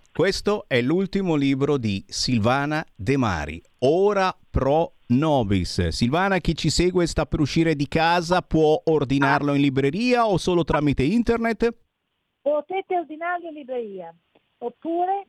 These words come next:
Speaker 2: eh, se lo volete con la lussuosa dedica bicolore,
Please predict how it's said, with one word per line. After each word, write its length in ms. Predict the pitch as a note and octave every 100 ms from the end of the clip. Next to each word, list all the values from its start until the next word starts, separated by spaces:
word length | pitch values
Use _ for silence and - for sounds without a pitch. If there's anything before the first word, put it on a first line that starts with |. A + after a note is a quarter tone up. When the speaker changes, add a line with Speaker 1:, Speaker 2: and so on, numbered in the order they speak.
| _
Speaker 2:
eh, 260 | B3+ B3 A3 -
se 100 | E4
lo 120 | D#4
volete 680 | C4+ D4 C#4+ - B3 G#3+ G3+
con 280 | - A#3 A3+
la 80 | A3+
lussuosa 500 | A3 A3 - C#4 A#3+
dedica 380 | A3 B3 A3+ G#3
bicolore, 580 | G3+ F#3+ F#3 A#3+ D4+